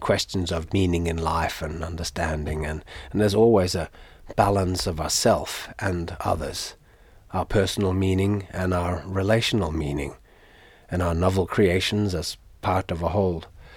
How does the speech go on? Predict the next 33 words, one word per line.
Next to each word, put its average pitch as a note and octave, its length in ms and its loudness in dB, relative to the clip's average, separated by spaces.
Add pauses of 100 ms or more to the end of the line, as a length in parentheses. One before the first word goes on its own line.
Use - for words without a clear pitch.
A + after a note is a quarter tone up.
(1700)
The F#2 140 -4
key A2 280 4
insight G2 460 2
to E2 220 -2
take F#2+ 280 0
away F#2 420 4
is, F2+ 260 0
for F2 160 -4
me, F#2+ 440 2
that F#2 340 -2 (240)
with F#2+ 160 4
this G2 220 2
expanded F#2 640 0
definition F#2+ 560 2
of D2+ 140 -6
showman A2 680 2 (140)
as F2 280 -4 (240)
carrying E2+ 500 0
in G2+ 160 2
it - 140 -8
the E2 180 -6
audience, G#2 640 0 (880)
we E2+ 80 -2
find G#2+ 540 4
a G2+ 60 4
deep G2 440 0
and G2 160 0
powerful F#2 500 0
connection F#2+ 500 0
point D#2+ 460 -2 (100)
to - 120 -2
the F2 80 -2
world, F2 400 -2